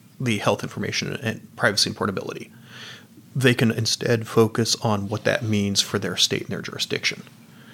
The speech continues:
Uh, so the federal law is going to control no matter what. There, and there's nothing a state legislature can do about that specific law.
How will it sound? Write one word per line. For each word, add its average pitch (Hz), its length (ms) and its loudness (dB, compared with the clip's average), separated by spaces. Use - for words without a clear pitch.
Uh, - 220 -6
so - 200 2
the 120 80 4
federal 131 340 6
law 104 160 8
is 104 100 2
going 101 160 0
to 101 60 -6
control - 320 -4
no 123 180 4
matter 98 200 4
what. - 340 -2
There, 135 160 6
and 123 100 4
there's 104 180 2
nothing 107 280 -2
a 101 40 0
state - 260 0
legislature 104 500 0
can 104 200 -6
do 95 200 -2
about 90 440 2
that 113 400 2
specific - 500 0
law. - 220 -4